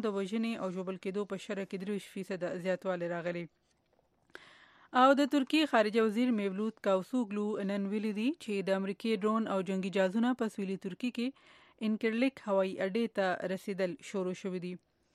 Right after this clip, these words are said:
دا په داسې مهال چې د شامي سیمې نه د داعش ترهګرو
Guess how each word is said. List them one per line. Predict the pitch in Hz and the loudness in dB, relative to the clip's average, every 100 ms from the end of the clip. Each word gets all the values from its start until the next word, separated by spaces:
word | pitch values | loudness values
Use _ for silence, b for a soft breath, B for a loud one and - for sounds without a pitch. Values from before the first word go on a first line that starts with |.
| _ - 202 | _ -2 0
دا | 190 | 2
په | 190 | 2
داسې | 190 214 190 | 0 0 -2
مهال | 196 277 - b b b | 2 2 0 b b b
چې | - 247 233 | 0 2 6
د | 262 262 | 6 6
شامي | - 226 240 285 - | 2 4 6 4 6
سیمې | 285 233 | 6 6
نه | 262 - - 208 | 2 -2 -4 0
د | 214 214 | 2 4
داعش | 226 - - | 2 2 -2
ترهګرو | 208 202 226 | -2 2 0